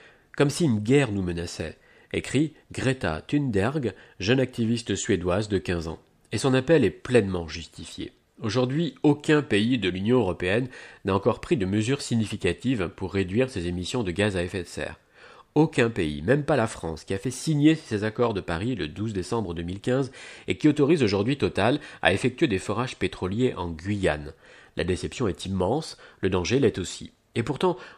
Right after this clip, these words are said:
d'autres pays dans le monde ont pris de telles mesures. En Europe, la Norvège, le Monténégro et la Macédoine. Dans le monde, l'Algérie, le Canada. Dix-sept pays en tout ont respecté leurs engagements, certains n'étant pas des pays riches comme l'Éthiopie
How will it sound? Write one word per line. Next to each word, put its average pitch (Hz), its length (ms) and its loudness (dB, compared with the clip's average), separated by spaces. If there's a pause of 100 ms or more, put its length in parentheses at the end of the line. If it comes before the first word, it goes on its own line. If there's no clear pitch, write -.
d'autres 135 460 6
pays 110 260 2
dans 98 160 4
le 92 60 0
monde 127 240 2
ont 87 120 -2
pris - 180 -6
de 92 80 -2
telles 92 180 -2
mesures. 78 480 -6 (340)
En 85 100 -2
Europe, 85 380 0 (300)
la 82 100 -4
Norvège, 104 720 0 (180)
le 82 160 -6
Monténégro 107 720 2
et 92 40 -2
la 87 80 -2
Macédoine. 85 640 -6 (300)
Dans 95 140 2
le 104 60 2
monde, 123 460 2
l'Algérie, 98 540 -2
le 85 80 -6
Canada. 98 560 -2 (240)
Dix-sept 151 520 2
pays 123 280 2
en 90 80 -2
tout - 260 -12
ont 80 80 -6
respecté 127 640 -2
leurs 98 240 -2
engagements, 82 500 -4 (260)
certains 131 360 0
n'étant 92 240 0
pas 127 180 -2
des 87 140 -4
pays 98 240 -2
riches 90 260 -8
comme 82 220 -6
l'Éthiopie 104 580 0